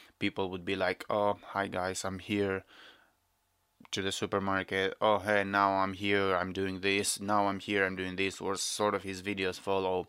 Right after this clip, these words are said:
story beats, let's say. So it's like he will start with the main event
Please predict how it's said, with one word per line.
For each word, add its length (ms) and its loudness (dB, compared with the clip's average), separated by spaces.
story 560 -2
beats, 560 -2
let's 240 -2
say. 300 4
So 220 -2
it's 180 -2
like 180 -2
he 120 -2
will 160 4
start 380 8
with 200 -6
the 120 -8
main 360 0
event 600 -4